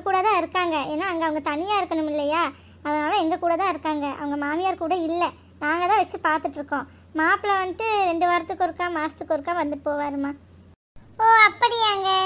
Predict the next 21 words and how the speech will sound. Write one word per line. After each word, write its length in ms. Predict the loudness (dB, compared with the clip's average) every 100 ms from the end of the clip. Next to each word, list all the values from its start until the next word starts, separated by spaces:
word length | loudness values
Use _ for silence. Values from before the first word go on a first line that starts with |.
| 0 -2
சரிங்க 320 | -2 -2 -4 -4
சரிங்க, 280 | -4 -4 -6 -6
சந்தோஷம். 500 | -4 -4 -4 -6 -8 -10 -20 -20 -6 -2 0
ஆமா, 240 | 0 0 0
நம்ம 220 | 0 -2 -4
பிள்ளைங்களை 340 | -4 -4 -2 -2 0
நாம 200 | -2 -2 -4
தானே 160 | -4 0 0
பார்க்கணும். 500 | 0 -2 -2 -2 -2 -8 -20 -20 -16 -8
இந்த 160 | -4 -4 -4
பசங்க 340 | -8 -6 -4 -2 -2
எங்கேயாவது 360 | -2 0 0 0 2
வேலை 300 | 2 2 2 0
அங்க 220 | -2 -2 -2 -2
இங்கன்னு 300 | -2 -2 -2
அலைஞ்சிட்டு 360 | -2 -6 -8 -10
இருப்பாங்க, 360 | -6 -6 -4 -6 -10 -20 -20 -12
பிள்ளைங்க 360 | -6 -2 0 -2 0
தனியா 260 | 0 0 0
இருப்பாங்களே, 400 | -2 -6 -4 -4 -2
நாம 180 | -2